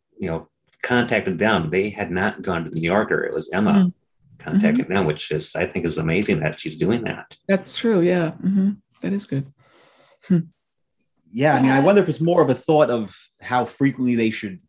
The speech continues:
Speaker 3: rotate editors, right? In other
Speaker 2: Mm.
Speaker 3: words, it's just possible. You know, I think Bob was the cartoon editor for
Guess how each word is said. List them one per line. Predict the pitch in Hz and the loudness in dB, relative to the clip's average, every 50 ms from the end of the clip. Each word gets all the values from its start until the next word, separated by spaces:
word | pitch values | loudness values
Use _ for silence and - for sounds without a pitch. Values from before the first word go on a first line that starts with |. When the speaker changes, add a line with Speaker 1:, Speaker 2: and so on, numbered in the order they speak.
| _ - | _ -10
Speaker 3:
rotate | 95 98 110 113 113 113 - 127 113 104 98 - - _ _ _ _ _ _ _ - 80 | -2 0 0 0 0 -2 -2 -2 -2 -2 -2 -6 -10 _ _ _ _ _ _ _ -12 -6
editors, | 104 110 123 220 80 67 55 - - - - - _ _ _ _ _ _ _ _ _ _ _ _ _ _ _ _ _ _ | -4 -2 -2 -2 -4 -6 -10 -12 -14 -16 -18 -20 _ _ _ _ _ _ _ _ _ _ _ _ _ _ _ _ _ _
right? | 107 113 123 120 | 0 0 2 4
In | 123 | 6
other | 123 123 | 6 8
Speaker 2:
Mm. | 120 | 8
Speaker 3:
words, | 117 110 101 - - - - - _ _ _ _ - | 6 4 2 0 -8 -16 -20 -20 _ _ _ _ -20
it's | - - - - - - 113 - | -20 -20 -18 -18 -16 -16 -16 -6
just | - 147 139 - - | 0 0 0 0 0
possible. | - 127 127 127 - - 117 110 110 - | 0 2 2 2 2 0 -2 -4 -2 -2
You | 127 | 0
know, | 127 113 | 0 0
I | 104 | 0
think | - - 139 113 - | 0 0 -2 0 0
Bob | 113 113 117 107 95 | 2 2 2 2 -2
was | 92 85 - | -4 -10 -12
the | 92 | -16
cartoon | - - - 95 90 - 113 101 92 | -16 -10 -10 -10 -6 -4 -4 -2 -2
editor | 87 87 85 82 82 - _ | -4 -4 -6 -8 -10 -10 _
for | 90 85 82 76 - | -8 -6 -6 -8 -10